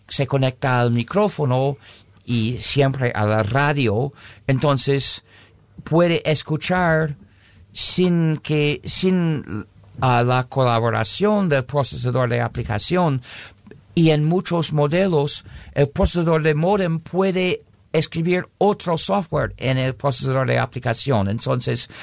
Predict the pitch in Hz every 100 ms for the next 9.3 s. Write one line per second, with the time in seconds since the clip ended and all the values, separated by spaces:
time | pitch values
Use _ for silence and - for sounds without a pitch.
0 | - - - 156 147 - - - 147 151
1 | - - 156 - 147 156 160 151 147 160
2 | 180 160 - 123 135 - - - - -
3 | - 196 220 208 202 190 - _ _ _
4 | _ - 160 - - - 165 - 180 190
5 | 190 - - 226 226 202 185 - 180 -
6 | 190 180 175 - 170 170 165 160 165 220
7 | 190 170 170 165 - - - _ _ _
8 | - 156 151 190 185 185 165 - 185 175
9 | 143 127 123